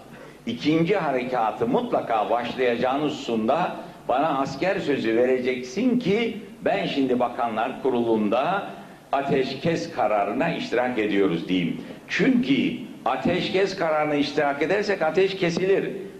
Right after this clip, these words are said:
Bizim Milli Selamet Partisi olarak gücümüz ortaklaşa yetiyor.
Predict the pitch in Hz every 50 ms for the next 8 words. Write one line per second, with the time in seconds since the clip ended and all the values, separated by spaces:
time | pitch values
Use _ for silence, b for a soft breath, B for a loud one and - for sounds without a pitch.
0 | - - - 110 120 117 127 165 170 147 101 95 - - 90 98 107 123 160 165
1 | 175 170 156 139 127 117 113 101 - - - 110 95 90 - - 92 92 87 -
2 | 95 90 90 85 82 82 80 78 73 - - - 117 123 123 139 147 139 190 208
3 | 262 - 247 - - B B B B B B B B - 113 120 117 123 - 127
4 | - - 123 131 135 - 170 202 220 226 240 190 - - 120 131 - -